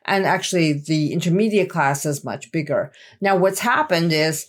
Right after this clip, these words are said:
you also have this aspirational P M C because, as you were saying, Mary, the, um, idea of neoliberalism is that, you know, we can have trickle-down economies and everyone can, you know, move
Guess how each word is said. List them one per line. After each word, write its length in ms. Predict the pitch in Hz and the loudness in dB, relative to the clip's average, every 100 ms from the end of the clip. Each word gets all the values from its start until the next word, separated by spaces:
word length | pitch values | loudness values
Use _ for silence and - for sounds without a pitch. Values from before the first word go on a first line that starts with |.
| _ - - | _ -18 -4
you 180 | 202 | 2
also 240 | 220 226 240 | 2 2 0
have 300 | 202 165 156 | 2 0 0
this 240 | 156 147 - | -2 -2 -2
aspirational 880 | 185 208 - 208 226 294 302 185 156 | 0 0 0 2 4 2 0 0 -2
P 160 | - 175 | -2 -2
M 160 | 160 | -2
C 280 | 151 - 156 | -2 -2 -2
because, 440 | 147 151 208 196 175 | -2 -2 0 2 2
as 220 | 175 165 | 0 0
you 60 | |
were 100 | 165 | -2
saying, 540 | 170 269 285 156 156 147 | -2 0 2 2 0 -2
Mary, 340 | 147 151 143 | 0 0 -2
the, 240 | 175 170 165 | 0 2 2
um, 260 | 156 151 143 - - | 2 -2 -6 -16 -4
idea 540 | 190 185 233 233 214 - | -2 0 2 2 2 2
of 340 | 170 160 151 | 2 4 2
neoliberalism 1080 | - 185 190 190 220 196 175 175 160 165 156 | 0 2 4 4 4 4 4 2 2 0 0
is 160 | 151 143 | -2 0
that, 300 | 160 151 165 | 0 0 0
you 60 | |
know, 160 | 165 151 | 0 0
we 340 | 151 180 165 | 0 0 0
can 420 | - 170 165 156 143 - - | -2 -2 0 -2 -6 -16 -6
have 260 | 165 165 | -2 -2
trickle-down 500 | - 190 175 170 160 | 0 -2 2 2 2
economies 720 | 170 254 277 247 226 202 196 | -2 -2 0 2 2 2 2
and 80 | 185 | 2
everyone 340 | 175 170 160 151 | 2 2 0 0
can, 360 | 170 147 147 | -2 -2 -2
you 80 | 151 | -4
know, 160 | 160 151 | -2 0
move 560 | 170 180 185 180 175 | 2 4 4 4 0